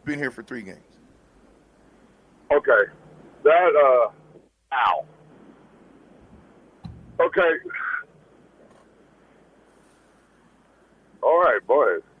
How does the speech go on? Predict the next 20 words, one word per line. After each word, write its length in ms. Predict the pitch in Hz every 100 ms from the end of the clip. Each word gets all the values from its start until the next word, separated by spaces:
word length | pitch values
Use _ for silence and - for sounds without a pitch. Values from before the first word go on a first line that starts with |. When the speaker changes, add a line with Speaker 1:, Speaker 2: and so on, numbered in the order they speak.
| -
Speaker 2:
You, 460 | 156 156 107 104 95
uh, 20 | - _ -
getting 160 | 123 -
straight 240 | - 127 -
to 140 | 98
the 80 | -
point 180 | 151 -
there. 500 | - 82 - _ 151
Um, 300 | 175 180 170 - - - _ _
<laughs> 400 | 175 - 185 -
well, 240 | 185 240 - - - - -
gotta 200 | 143 185
be 120 | 170 226 240
honest. 180 | 180 175 _ - _ _ _ _ _ -
Um, 460 | 180 190 185 180 - - _ _ _ _ _ _ _ _ _ _ _ _
it 300 | 208 226 311
is 60 | 156
an 100 | 151 -
attitude. 600 | 208 220 - - 143 113 - _ _ _ _ _ _ _ _ _ _ _ _ _ _ _ _ _
It 160 | - 196